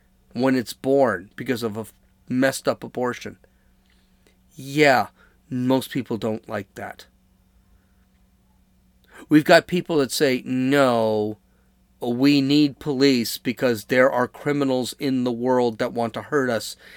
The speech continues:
and some freaking psychologist or health or mental health worker is not gonna solve anything."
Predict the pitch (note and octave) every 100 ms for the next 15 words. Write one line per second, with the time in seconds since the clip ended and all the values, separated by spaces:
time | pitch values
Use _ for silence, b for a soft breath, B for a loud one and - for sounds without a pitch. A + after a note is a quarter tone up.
0 | B B D3 B2 G#2+ - - - D3+ D#3+
1 | - _ _ _ _ _ _ - - -
2 | D#3 - E3+ D3+ C#3+ A#2+ b b b b
3 | - - D3+ C#3 - - E3 F3 C#3+ A2+
4 | A#2+ A2 - - - _ - C#3 C3+ E3
5 | D#3 D3+ - b b b b C#3 C#3 C3+
6 | D#3+ D#3+ D#3+ C3 E3 D#3+ - C3 A2+ A#2+
7 | A2+ A2+ B2+ C3+ D#3 D3 - D3 C3+ B2+
8 | - D3 C#3 C#3 B2 G#2+ G2+ - G2 F2